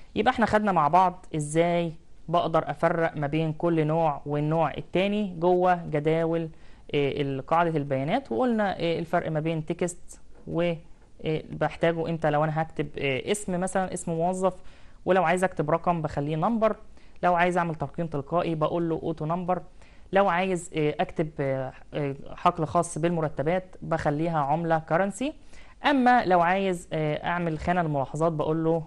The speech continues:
بختار نوع الحقل ميمو، او لو عايز اختار، آه، حقل فيه قيمتين يا اما yes or no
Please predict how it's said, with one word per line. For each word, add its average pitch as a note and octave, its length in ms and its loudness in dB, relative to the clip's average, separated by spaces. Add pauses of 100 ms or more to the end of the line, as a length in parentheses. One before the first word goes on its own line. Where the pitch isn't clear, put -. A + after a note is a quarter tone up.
(120)
بختار C#3+ 540 -2
نوع C#3+ 220 -2
الحقل C3+ 400 -4
ميمو، A3+ 340 -2 (640)
او C#4+ 280 4
لو A3 200 6
عايز G#3+ 220 2
اختار، F#3+ 600 2
آه، D3+ 260 0
حقل F#3+ 340 -2
فيه G3 160 -2 (120)
قيمتين F#3+ 500 -2
يا F#3+ 160 -2
اما E3+ 360 -2
yes - 220 -10 (140)
or D#3 300 0
no C4+ 180 2